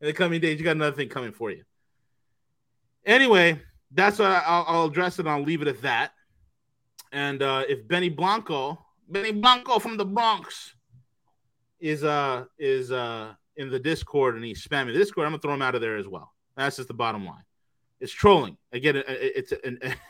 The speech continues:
an, <laughs> very annoying. Bilal says, "I bet I could sue that guy." Bill, <laughs> Bill is a legal,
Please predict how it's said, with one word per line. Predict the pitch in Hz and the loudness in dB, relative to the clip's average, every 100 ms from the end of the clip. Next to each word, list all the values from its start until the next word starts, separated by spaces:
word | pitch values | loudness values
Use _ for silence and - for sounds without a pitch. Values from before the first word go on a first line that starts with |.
| - | -4
an, | 196 202 170 165 _ _ | -2 -2 -4 -4 _ _
<laughs> | _ _ - | _ _ -14
very | 117 160 175 170 | 0 4 6 6
annoying. | 156 143 127 101 - _ _ _ _ | 4 2 -2 -4 -12 _ _ _ _
Bilal | 113 143 143 165 151 | -2 0 2 2 0
says, | 139 | -2
"I | 131 | -2
bet | 139 135 | 0 -2
I | |
could | 127 110 | -4 -8
sue | - 117 | -4 -4
that | 92 90 | -4 -8
guy." | 95 | -10
Bill, | 127 208 220 - - | 6 8 8 2 -12
<laughs> | - 170 | -12 -8
Bill | 156 185 | 0 4
is | 196 160 | 4 2
a | |
legal, | 131 127 160 143 127 110 | -4 -2 -4 -2 -4 -6